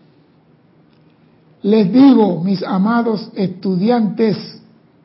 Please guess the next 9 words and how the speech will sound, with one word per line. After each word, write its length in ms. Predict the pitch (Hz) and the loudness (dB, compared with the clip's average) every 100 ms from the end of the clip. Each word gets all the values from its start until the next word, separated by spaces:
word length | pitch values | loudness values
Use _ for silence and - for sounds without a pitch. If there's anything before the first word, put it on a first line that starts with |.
| _ _ _ _ _ _ _ - | _ _ _ _ _ _ _ -6
que 160 | 208 202 | -4 -2
de 200 | 202 202 | -2 0
nada 400 | 247 254 247 208 | 0 2 0 -2
sirve 360 | 240 240 240 | -2 0 0
retrasar 540 | 208 214 196 185 208 233 | 0 -4 -6 -6 -4 -4
el 200 | 220 202 | -2 -2
día 240 | 233 240 | 0 0
del 260 | 214 202 220 | 0 -2 0
logro. 560 | 254 226 220 208 131 | 0 0 -2 -2 -6